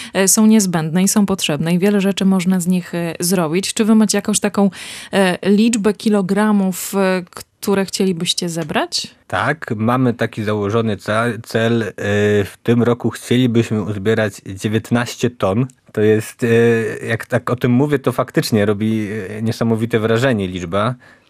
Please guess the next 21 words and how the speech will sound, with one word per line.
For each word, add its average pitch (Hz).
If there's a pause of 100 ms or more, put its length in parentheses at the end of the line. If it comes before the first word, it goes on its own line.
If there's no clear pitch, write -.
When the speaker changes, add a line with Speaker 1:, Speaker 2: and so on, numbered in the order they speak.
Speaker 2:
Ja 110
pamiętam, 123
jak 117
zaczynaliśmy, 123
to 123
chyba 165
z-, 113
uzbieraliśmy 123
coś -
koło 113
czterech - (260)
ton. 170 (560)
E, 113
natomiast 127
w 101
związku 135
z -
tym, 131
że 117
w -
tę 120